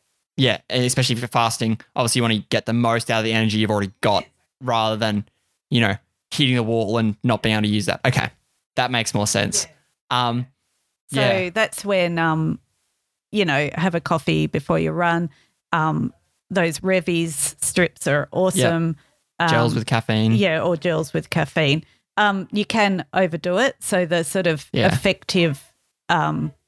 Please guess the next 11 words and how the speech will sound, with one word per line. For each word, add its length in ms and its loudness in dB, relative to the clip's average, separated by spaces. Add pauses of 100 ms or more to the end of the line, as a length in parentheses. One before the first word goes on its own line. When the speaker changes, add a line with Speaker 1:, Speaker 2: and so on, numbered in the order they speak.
(120)
Speaker 2:
dose 340 0
is 240 -2
one 300 0
to 120 0
three 400 0
milligrams 640 0
per 220 0
kilo 420 0
of 160 -4
body 240 0
weight. 460 0